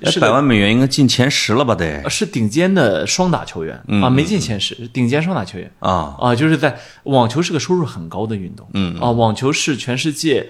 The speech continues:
Speaker 2: 个人的体育中啊，因为篮球、足球什么都是，都是集体运动啊。
Speaker 1: 对。对。
Speaker 2: 在个人体育中，我觉得网球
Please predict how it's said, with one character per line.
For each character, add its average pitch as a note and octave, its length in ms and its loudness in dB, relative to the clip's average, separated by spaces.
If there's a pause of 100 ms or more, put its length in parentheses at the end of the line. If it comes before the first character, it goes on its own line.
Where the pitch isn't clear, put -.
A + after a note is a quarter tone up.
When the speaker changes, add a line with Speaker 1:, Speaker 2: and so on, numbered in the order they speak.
(360)
Speaker 2:
个 F#3 320 4
人 G2+ 380 -2 (180)
的 G#2+ 200 0 (140)
体 - 220 -8
育 G#2+ 160 -2
中 G2+ 180 -4
啊， G#2+ 160 -4
因 C3+ 140 -4
为 C3 60 0
篮 A#2 140 -2
球、 C3 160 -4
足 A2+ 160 -4
球 A#2 200 -2
什 A2+ 100 -4
么 G#2+ 160 -2
都 C3+ 160 -4
是， A2 420 -4
都 B2+ 120 -4
是 G#2 260 -6
集 F#2 180 0
体 - 140 -6
运 F#2+ 160 -4
动 E2+ 220 -8
啊。 E2+ 80 -8
Speaker 1:
对。 E2+ 160 0
对。 C#2 60 -8 (220)
Speaker 2:
在 F3 180 2
个 A3 200 0
人 A#2 180 2
体 G#2+ 160 -8
育 F#2+ 120 -4
中， G2+ 280 -6
我 G#2+ 120 -4
觉 B2 80 -6
得 F3 80 -2
网 A2+ 200 -4
球 A#2+ 180 -4